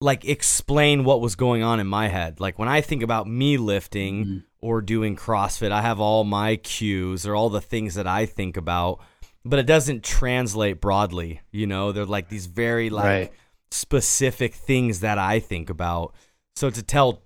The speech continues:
Speaker 1: fifteen people what to focus on or think of and try to say glutes instead of
Speaker 2: Mm-hmm.
Speaker 1: ass, it's like, it was, it's different. But I could definitely
Speaker 2: <laughs>
Speaker 1: see that
Speaker 2: Yeah.
Speaker 1: skill carrying over, um,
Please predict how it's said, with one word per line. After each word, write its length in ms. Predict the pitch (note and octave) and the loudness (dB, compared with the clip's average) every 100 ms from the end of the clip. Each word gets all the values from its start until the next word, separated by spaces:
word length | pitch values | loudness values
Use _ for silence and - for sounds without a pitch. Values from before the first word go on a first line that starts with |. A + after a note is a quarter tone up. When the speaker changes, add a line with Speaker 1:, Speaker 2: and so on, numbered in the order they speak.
| _ | _
Speaker 1:
fifteen 480 | D3+ B2+ - C3 A2 | -2 -2 -2 -4 -2
people 540 | - A#2+ B2 A2 G#2 G2 | 0 0 0 2 2 4
what 180 | G#2 - | 2 0
to 120 | F2+ | -6
focus 580 | - G#2 G#2+ A2 - F2+ | -4 0 0 0 -4 -2
on 220 | F#2 F2+ | -2 -4
or 80 | D#2+ | -8
think 360 | - A2+ A#2 | -4 -4 -2
of 280 | G2 F2 D#2+ | -2 -2 -4
and 200 | D#2 D#2 - _ _ _ _ | -8 -12 -18 _ _ _ _
try 120 | C3 B2 | 0 0
to 80 | |
say 200 | A2+ A#2+ | 2 0
glutes 680 | G2 G2 A2+ B2 B2 A#2 - | 0 -2 2 4 4 2 -4
instead 280 | G2 - A2 | -4 -2 0
of 100 | G2 | 0
Speaker 2:
Mm-hmm. 80 | G2 | 2
Speaker 1:
ass, 500 | A#2 A2+ F#2+ - - | 2 4 2 -2 -4
it's 160 | G2 - | -4 -2
like, 180 | F#2+ | -2
it 100 | G2 C3 | 0 0
was, 200 | A#2 A#2 | 0 -2
it's 220 | C3 A#2+ | -4 0
different. 480 | G#2 D3+ D3 F#2+ E2 - _ - _ _ _ _ | 4 4 4 -2 -4 -12 _ -20 _ _ _ _
But 80 | C#3+ | 4
I 100 | C#3 | 4
could 160 | C3+ C3 | 2 4
definitely 440 | D3 F3 C#3+ C3 | 6 6 4 2
Speaker 2:
<laughs> 140 | G#2 - | 0 0
Speaker 1:
see 160 | B2+ | -2
that 240 | A2+ G#2+ G2+ | 0 0 4
Speaker 2:
Yeah. 60 | |
Speaker 1:
skill 520 | G#2+ G#2+ - A#2 A2 G2 | 4 2 -2 -4 -4 -4
carrying 560 | - G2 G2 F2+ F2 | -6 -4 -4 -4 -4
over, 500 | F2 F#2+ F#2 E2 E2 - _ _ _ _ | -4 -4 -4 -4 -6 -10 _ _ _ _
um, 640 | E2+ E2+ E2 D#2+ D#2+ D#2+ | -6 -4 -2 -4 -6 -10